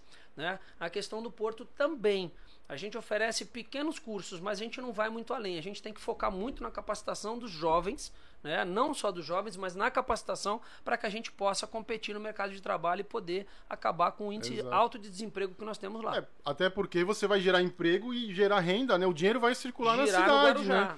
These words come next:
Speaker 1: gira no
Speaker 2: Porque
Speaker 1: Guarujá.
Speaker 2: muita, muitas vezes o pessoal que tem a renda no Guarujá vem pra cidades, de outras cidades da Baixada, Santos, São Vicente,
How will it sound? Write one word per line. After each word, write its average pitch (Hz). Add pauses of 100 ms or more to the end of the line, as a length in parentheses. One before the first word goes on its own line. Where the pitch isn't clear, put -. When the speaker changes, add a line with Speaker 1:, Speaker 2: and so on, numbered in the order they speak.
Speaker 1:
gira 165
no 175
Speaker 2:
Porque 196
Speaker 1:
Guarujá. 190
Speaker 2:
muita, 277
muitas 202
vezes 254
o 214
pessoal 185
que 185
tem 180
a 151
renda 170
no 165
Guarujá 170
vem 233
pra 262
cidades, 170 (240)
de 160
outras -
cidades 156
da 147
Baixada, 143
Santos, 190
São 151
Vicente, 160